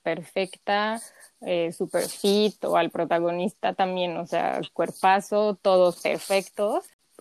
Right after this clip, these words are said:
Una, como tú dices, lo normalizamos, y otra, sin darnos cuenta, nos mete una presión súper fuerte,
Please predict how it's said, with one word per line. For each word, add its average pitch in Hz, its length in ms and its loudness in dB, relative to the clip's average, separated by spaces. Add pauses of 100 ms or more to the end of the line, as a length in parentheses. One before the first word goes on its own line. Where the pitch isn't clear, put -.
(160)
Una, 220 320 0
como 190 220 -4
tú 196 80 -4
dices, 185 200 0
lo 175 120 0
normalizamos, 180 880 -4
y 185 100 0
otra, 202 580 -2 (460)
sin 175 400 -4
darnos 226 380 0
cuenta, 220 300 -4
nos 214 140 -2
mete 196 280 -4
una 220 160 -2
presión 180 420 -4
súper 180 380 -4
fuerte, 202 640 -4